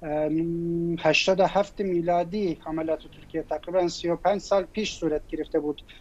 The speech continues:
در شمال عراق. چون حکومت مرکزی عراق حتی اقلیم کردستان بر مناطق مرزی ترکیه حاکم نیست،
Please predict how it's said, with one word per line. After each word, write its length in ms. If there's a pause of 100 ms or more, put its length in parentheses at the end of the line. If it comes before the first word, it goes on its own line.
(160)
در 160
شمال 460
عراق. 340 (380)
چون 180
حکومت 400
مرکزی 560
عراق 260
حتی 200
اقلیم 520
کردستان 540
بر 160
مناطق 540
مرزی 460
ترکیه 440
حاکم 320
نیست، 340